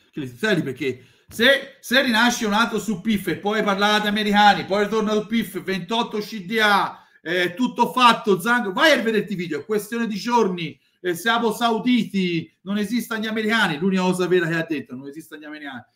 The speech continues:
quello di no, quello di lì, poi ora è ricominciato, ora lui, c'è un profilo Twitter, lui va dietro a questo profilo Twitter,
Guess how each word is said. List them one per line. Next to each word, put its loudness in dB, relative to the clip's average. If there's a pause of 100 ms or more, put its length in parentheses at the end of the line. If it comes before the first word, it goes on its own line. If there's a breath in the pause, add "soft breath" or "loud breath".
(120)
quello 0
di 0
no, 0
quello -2
di -6
lì, -4 (180)
poi 0
ora 2
è 4
ricominciato, 2
ora 0
lui, 2 (320)
c'è -4
un 0
profilo -4
Twitter, -2
lui 0
va 2
dietro -2
a -14
questo -6
profilo -12
Twitter, -14